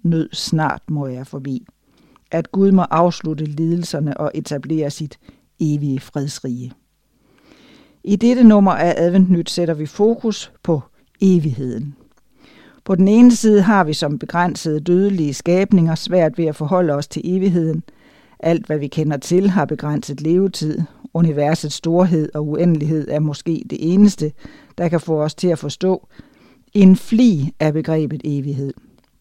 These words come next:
Netop dette handler en af artiklerne om i dette nummer. På den anden side har vi et ønske om at blive en del af evigheden. Som prædikeren siger det,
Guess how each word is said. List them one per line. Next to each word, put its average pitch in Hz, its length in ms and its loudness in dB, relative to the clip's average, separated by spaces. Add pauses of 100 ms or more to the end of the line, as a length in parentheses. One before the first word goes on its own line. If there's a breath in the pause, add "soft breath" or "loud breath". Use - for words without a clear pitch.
(800)
Netop 165 400 0
dette 135 200 2
handler 139 440 2 (280)
en 170 300 0
af 151 100 -2
artiklerne 139 680 -6
om - 220 -6
i 147 60 -8
dette 143 280 -4
nummer. 127 260 2 (840 soft breath)
På 196 100 0
den 196 140 4
anden 226 260 8
side 202 260 0
har 202 220 0
vi 170 120 0
et 170 120 -4
ønske 185 380 2
om 170 220 0
at 170 120 -6
blive 156 280 -6
en 151 220 -2
del 196 440 0
af 165 160 0
evigheden. 139 680 -6 (520 soft breath)
Som 170 200 -2
prædikeren 170 560 0
siger 175 280 0
det, 160 220 -4